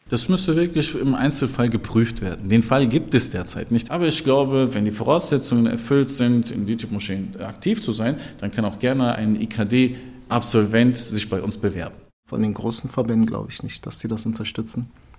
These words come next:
Speaker 2: Leider gibt es dann auch Machtinteressen, Eigeninteressen und so weiter, aber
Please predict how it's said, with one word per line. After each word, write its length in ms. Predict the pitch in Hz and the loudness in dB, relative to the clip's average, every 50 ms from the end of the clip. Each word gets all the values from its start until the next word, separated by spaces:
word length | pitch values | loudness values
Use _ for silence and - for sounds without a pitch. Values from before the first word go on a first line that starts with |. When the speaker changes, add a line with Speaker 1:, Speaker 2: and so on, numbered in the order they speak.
| - _ _ - | -20 _ _ -6
Speaker 2:
Leider 340 | 101 107 120 127 135 135 | -2 0 2 2 2 2
gibt 220 | 123 131 127 - - | 0 -2 -4 -6 -6
es 120 | 120 - | -4 0
dann 180 | - 131 123 113 | 2 2 2 2
auch 180 | 107 110 - | 2 0 2
Machtinteressen, 840 | 123 131 135 - - - 143 127 120 - - 127 117 - - 127 113 | 2 2 2 2 -2 -4 -4 -4 -4 -4 -4 -4 -4 -2 -2 -2 0
Eigeninteressen 880 | - 120 127 127 135 120 113 113 - - - 117 113 - - 117 113 110 | 2 2 2 2 0 0 0 -2 -4 -4 -4 -4 -4 -2 0 2 2 2
und 160 | 113 110 110 | 2 -2 -4
so 140 | - 110 104 | -4 -6 -4
weiter, 320 | 110 117 123 - - 117 | -4 -4 -6 -6 -6 -6
aber 300 | 104 107 110 110 113 113 | -4 -4 -4 -6 -6 -8